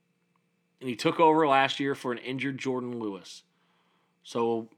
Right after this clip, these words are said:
he really wasn't getting a lot of playing time, uh, in the first six games of the season. So what did he do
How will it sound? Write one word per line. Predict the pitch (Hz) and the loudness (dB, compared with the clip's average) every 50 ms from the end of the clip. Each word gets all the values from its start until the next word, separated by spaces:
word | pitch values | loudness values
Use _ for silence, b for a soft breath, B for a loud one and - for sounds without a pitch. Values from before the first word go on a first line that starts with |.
| _ _ - | _ _ -6
he | 120 123 | -4 -4
really | 120 120 143 156 160 165 | 0 2 4 4 4 6
wasn't | 156 156 151 127 151 135 | 6 4 4 2 0 0
getting | 135 139 131 | 0 0 0
a | 123 | 0
lot | 117 120 123 127 131 | 2 4 4 4 4
of | 135 | 2
playing | 131 - 135 123 120 117 113 110 | 0 -2 -2 0 0 -2 -4 -4
time, | - 117 113 113 110 107 107 b b b b b b b b b | -4 -2 -2 -2 -2 -4 -6 b b b b b b b b b
uh, | _ 110 107 104 104 107 107 107 104 104 | _ -6 -4 -2 -2 -2 -2 -2 -2 -4
in | 104 | -4
the | 104 104 | -6 -8
first | - - - 127 127 123 - - - | -8 -6 -4 -4 -2 -2 -4 -6 -2
six | - 127 - - - | -2 -2 -2 -4 -4
games | - 120 113 113 107 104 | -2 -2 -2 -2 -4 -6
of | 113 | -6
the | 110 101 | -6 -6
season. | - - 123 110 104 95 98 92 | -6 -6 -6 -6 -6 -8 -10 -12
So | - - 117 104 | -10 -8 -8 -8
what | 104 113 131 156 175 180 | -4 0 2 2 4 4
did | 185 185 156 | 4 2 2
he | 139 143 156 143 | 2 2 2 2
do | 123 113 120 117 113 110 107 107 - | 0 0 0 2 2 2 0 -2 -4